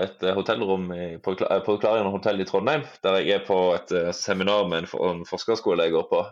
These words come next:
Eh, og oppgaven i dag var å skrive, eh, skrive et sånt sammendrag av en artikkel vi kunne ha tenkt å skrive.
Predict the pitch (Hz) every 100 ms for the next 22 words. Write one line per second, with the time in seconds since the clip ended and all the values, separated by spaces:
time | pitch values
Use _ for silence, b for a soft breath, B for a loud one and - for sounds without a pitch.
0 | - 101 98 - - 101 104 101 - -
1 | - 123 104 107 117 101 95 92 - 101
2 | 98 101 104 98 - b b b b b
3 | b - 82 67 69 - 104 98 107 95
4 | 92 107 98 107 101 80 85 87 82 -
5 | 104 - 87 85 92 87 92 98 92 87
6 | - 90 98 104